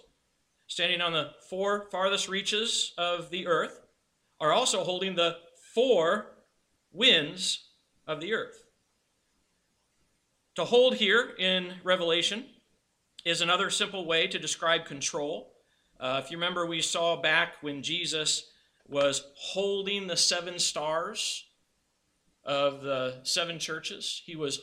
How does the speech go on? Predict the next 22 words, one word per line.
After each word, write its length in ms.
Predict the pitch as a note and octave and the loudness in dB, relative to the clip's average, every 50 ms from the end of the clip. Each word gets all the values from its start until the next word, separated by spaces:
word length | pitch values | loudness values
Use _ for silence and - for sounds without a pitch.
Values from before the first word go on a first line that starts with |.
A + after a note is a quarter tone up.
| - - | -8 -8
holding 260 | E3+ E3+ F3 F#3 F#3+ | -6 -6 -6 -6 -6
them, 140 | F#3 F#3 D#3+ | -8 -8 -8
grasping 600 | B2+ C3+ C3+ C3+ D#3+ E3 - - - - F#3 F#3 | -8 -6 -6 -4 -4 -2 -2 -2 -2 -4 -4 -4
them. 120 | G3 G3 | -4 -4
It's 140 | F3 D#3+ - | -2 -4 -4
the 100 | - D3 | -4 -4
exact 360 | C#3+ C3 C3+ D#3 E3 F3 - | -4 0 2 2 2 2 2
same 320 | - - F#3+ F3+ F3 E3 D#3+ | -2 -2 0 -2 -2 -2 -4
word 240 | E3 E3+ E3+ D3+ - | -4 -4 -4 -6 -8
here. 360 | E3 D3+ D3+ D#3+ F#3+ G#3 - _ _ _ _ _ _ _ _ - | -10 -8 -8 -8 -10 -12 -16 _ _ _ _ _ _ _ _ -4
It's 240 | E3 E3 D#3+ E3 - | -2 -2 -2 0 0
a 120 | D3 C#3+ | 0 2
symbolic 540 | - - F3 D#3+ D3+ D#3 E3 E3+ F3+ F3+ F3+ | 2 2 0 0 0 0 0 0 0 -2 -4
way 360 | D3 D3+ D#3+ D#3+ E3 F3 E3 | -4 -2 -2 0 0 0 0
of, 180 | D3 C#3 B2+ - - | -2 -2 -4 -8 -10
of 160 | - C3+ B2+ - | -10 -10 -8 -6
showing 380 | - - D#3 D#3 D#3 D#3 D3+ | -6 -4 -4 -4 -6 -8 -10
control 540 | - C3+ B2+ A2+ - - D#3 D3 D#3+ E3+ C#3+ | -10 -10 -6 -6 -4 -4 -4 -4 -4 -4 -4
over 200 | F3 E3+ E3+ F3+ | -4 -6 -4 -2
something 480 | E3 - F3+ E3+ E3 - - F#3+ G3 F#3 - | -2 0 -2 -2 -4 -6 -10 -10 -10 -6 -4
or 120 | D#3 D3 | -2 -2
someone. 520 | D3+ - - E3+ E3 D#3 D#3 D#3 E3+ A3 | 0 0 -2 -2 -4 -4 -4 -4 -6 -6